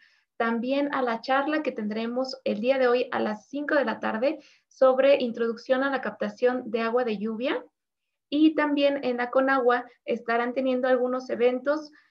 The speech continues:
sobre el Día Mundial del Agua, como el evento inaugural, eh, la Semana Estatal del Agua en Tabasco, eh, el evento Arbolea, un documental,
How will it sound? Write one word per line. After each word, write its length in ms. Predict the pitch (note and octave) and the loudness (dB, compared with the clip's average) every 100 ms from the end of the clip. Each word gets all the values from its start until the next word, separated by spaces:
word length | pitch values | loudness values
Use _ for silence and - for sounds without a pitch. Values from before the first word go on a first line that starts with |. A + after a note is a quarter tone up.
| _ | _
sobre 600 | - C4 C4+ C4 C4+ C4 | 0 4 6 8 6 4
el 120 | A#3 G#3+ | 0 2
Día 200 | B3 B3 | 0 0
Mundial 440 | A#3 G#3+ A3 A3 | -2 -2 -2 -2
del 160 | G#3+ B3 | 0 0
Agua, 340 | C4+ C#4+ C#4+ | 2 2 0
como 180 | A3+ G#3 | -4 -6
el 120 | G#3 | -4
evento 280 | G#3 A3 A#3 | -6 -6 -6
inaugural, 680 | A3 G#3 F#3 G3 B3 E4+ - _ _ _ - | -6 -6 -6 -2 0 0 -4 _ _ _ -2
eh, 240 | G#3+ G#3+ | 0 2
la 180 | G#3+ G#3 | 0 -2
Semana 320 | A3 A#3 B3 | -2 -2 -2
Estatal 500 | C4 A#3 G#3+ A#3 A#3+ | -2 -6 -6 -4 -4
del 160 | A3+ A3+ | -2 -2
Agua 220 | A3+ A3+ | -2 -4
en 100 | A3 | -6
Tabasco, 640 | G#3+ G#3+ B3 - - E4 - _ _ _ | -4 -2 -4 -2 -2 -2 -4 _ _ _
eh, 280 | G#3+ G#3+ G#3 | -2 0 0
el 120 | G#3+ | 0
evento 600 | A3 G#3+ B3 A#3+ B3+ A#3+ | 2 4 4 4 2 2
Arbolea, 640 | A3 G3+ G#3 G#3 A#3 A#3+ B3 | 0 -4 -2 0 0 0 -2
un 120 | A#3 | -6
documental, 720 | A3+ A3+ G#3+ G3+ G3+ C#4 D#4+ | -8 -8 -8 -6 -2 0 0